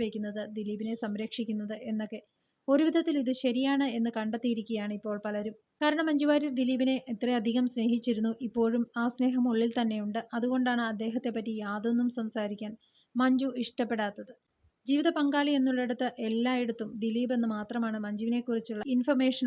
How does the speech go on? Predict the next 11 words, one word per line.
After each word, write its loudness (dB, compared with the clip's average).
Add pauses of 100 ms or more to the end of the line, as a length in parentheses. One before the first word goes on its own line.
ഉള്ളിടത്തെല്ലാം -4
കിടക്കുന്നത്. -10 (140)
ഉദാഹരണം 0 (120)
Google 0 (100)
തന്നെയാണ്. -6 (460)
മഞ്ജു 2
വാര്യരെക്കുറിച്ച് 0
ചർച്ച -2 (140)
ചെയ്യുമ്പോൾ 0 (160)
നമുക്ക് 0
ലഭിക്കുന്നത് 0